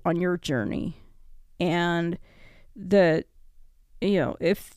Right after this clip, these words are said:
you do find something that works for you through anything that I've talked about, feel free to shoot me, uh, an email and let me know. My email is small J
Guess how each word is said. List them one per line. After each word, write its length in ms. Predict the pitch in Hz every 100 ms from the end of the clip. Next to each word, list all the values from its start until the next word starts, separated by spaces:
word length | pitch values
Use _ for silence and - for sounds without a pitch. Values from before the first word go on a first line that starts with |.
| -
you 180 | - 247
do 280 | 196 233 302
find 320 | - 247 240
something 440 | - 185 - 180 185
that 140 | -
works 320 | - 180 - -
for 220 | - 165
you 420 | 139 160 - 175 - - - - - 208
through 400 | - 208 196 190
anything 540 | 190 214 - 208 208 196
that 380 | 202 190 185 - -
I've 260 | 202 208 -
talked 360 | 196 214 -
about, 420 | 185 185 185 185 - - - - - - _ _ - - - 170
feel 340 | - 240 277
free 340 | - 226 240
to 340 | 254 190 175 165 - -
shoot 460 | - - - 214 226
me, 440 | 190 190 202 190 - -
uh, 560 | 185 175 175 165 170 202 - -
an 200 | 180 -
email 640 | 196 254 254 180 - 165 - - - - -
and 360 | 175 175 180
let 220 | 180 208 -
me 140 | 196
know. 520 | 185 202 196 170 170 - - -
My 340 | - 202 220 226
email 420 | 208 220 196 196
is 400 | 180 185 170 - -
small 540 | - - 208 196 220
J 560 | 202 - 196 180 185 190